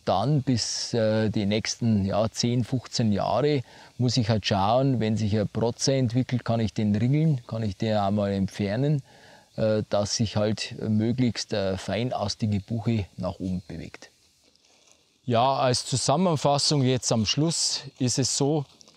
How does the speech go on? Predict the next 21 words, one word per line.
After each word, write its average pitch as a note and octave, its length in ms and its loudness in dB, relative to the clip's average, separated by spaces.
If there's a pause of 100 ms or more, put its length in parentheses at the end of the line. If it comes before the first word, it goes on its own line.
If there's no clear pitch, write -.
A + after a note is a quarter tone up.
(400)
ihr B2 160 4
habt's - 260 0
gesehen, D3 540 2 (480)
Naturführung D#3 680 0
ist C3 180 0
dann C3+ 220 0
wertvoll, C#3 440 0
wenn B2+ 140 0
ich A#2 160 -4
die A#2+ 120 -4
Zeit A2+ 340 0
zwischen C3 340 0
der A2+ 140 0
Etablierung C3+ 680 0
und A2+ 120 -4
der G#2 100 -2
Erstaufforstung B2+ 1000 -4 (380)
auch A2 320 -2
gut E3+ 220 -2
nutze. D#3 520 0 (400)
Beim A2 340 2